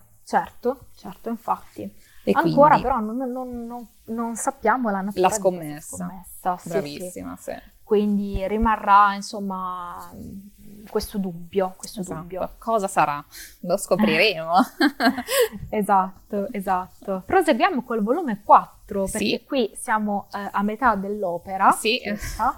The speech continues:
Speaker 1: e continuiamo appunto con questa, con questa storia meravigliosa. A me Tokyo Babylon piace veramente tantissimo, non so se si può intuire dal mio tono di voce.
Speaker 2: Sì, no.
Speaker 1: <laughs> Dal, <laughs> da
Speaker 2: Si
Speaker 1: quanto sto
Speaker 2: intuisce.
Speaker 1: parlando.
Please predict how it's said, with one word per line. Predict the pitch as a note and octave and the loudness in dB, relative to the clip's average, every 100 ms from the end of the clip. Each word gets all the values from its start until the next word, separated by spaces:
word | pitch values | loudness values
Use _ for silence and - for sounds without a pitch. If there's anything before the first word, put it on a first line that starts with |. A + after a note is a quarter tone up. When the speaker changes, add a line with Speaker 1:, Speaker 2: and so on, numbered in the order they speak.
| - | -4
Speaker 1:
e | - | -4
continuiamo | - C#4 C4+ C#4+ D#4 A#3 C#4 C#4 G3+ | -2 -2 -2 -6 2 4 4 2 -4
appunto | F#3+ A3 G#3 G3+ G3+ | -6 -10 -8 -8 -12
con | G3 G3 | -12 -12
questa, | F#3 G#3 G3+ - F#3 F#3 F3+ F3+ F3+ | -10 -12 -10 -4 -2 -2 -6 -10 -10
con | G3 | -6
questa | A3 - | -6 -6
storia | G#3 - A3+ F#3+ | -6 -2 0 0
meravigliosa. | F#3+ F#3+ G#3 A3+ F#3+ E3+ E3+ | -2 -4 -4 0 0 -2 -6
A | F3 | -10
me | F#3 E3+ | -10 -14
Tokyo | - G3 | -8 -4
Babylon | G3+ G3 F3+ F3 | -4 -4 -8 -10
piace | F#3+ F#3+ | -10 -8
veramente | F3+ F3+ F#3 F#3+ G3 | -10 -8 -8 -10 -8
tantissimo, | G3 A#3 - F#3+ - - G3 | -8 -8 -10 -12 -8 -4 -4
non | F#3 F#3 | -4 -8
so | G#3+ | -8
se | - G3 | -8 -10
si | - G3+ | -10 -10
può | G3+ G3 | -6 -4
intuire | F#3+ F#3+ G#3+ G3+ F#3 | -4 -8 -6 -4 -4
dal | F#3 | -6
mio | F#3+ | -12
tono | F#3+ G3+ | -10 -8
di | G3 | -6
voce. | G#3+ F#3+ F#3+ - C4 - - - - - - - D4+ | -4 -6 -2 0 0 0 -20 -20 -18 -16 -2 4 6
Speaker 2:
Sì, | D#4+ F#3+ | 8 6
no. | F3+ F3 | 2 -4
Speaker 1:
<laughs> | C#4 | 2
Dal, | A3+ B3+ C4 | 10 12 10
<laughs> | C4+ - - - - D#4 E4 E4 A#5 A#5 | 6 -10 -20 -6 -2 -2 -4 2 4 6
da | - | 6
Speaker 2:
Si | C4 | 10
Speaker 1:
quanto | D#4+ E4+ C#4+ | 10 10 8
sto | G3+ | 8
Speaker 2:
intuisce. | G4+ - B3+ | 6 10 10
Speaker 1:
parlando. | A#3+ C4+ B3+ A#3 B3 B3 B3+ | 10 12 12 12 6 4 6